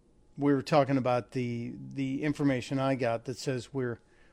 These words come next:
we're going to be sending some of our National Guard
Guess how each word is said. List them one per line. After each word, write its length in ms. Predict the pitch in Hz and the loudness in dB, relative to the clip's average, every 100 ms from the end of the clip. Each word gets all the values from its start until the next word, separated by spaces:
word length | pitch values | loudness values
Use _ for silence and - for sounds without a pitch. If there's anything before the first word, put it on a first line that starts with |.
| - | -4
we're 100 | 139 | -2
going 300 | 123 147 147 | 4 6 6
to 80 | 127 | 4
be 100 | 127 | -2
sending 460 | - 151 139 131 117 | -2 2 2 0 -2
some 220 | 160 143 | 0 0
of 80 | 127 | 0
our 120 | 127 | -2
National 520 | 127 135 - 135 120 | -2 -2 -4 -6 -6
Guard 480 | 113 135 131 127 | 0 2 2 -2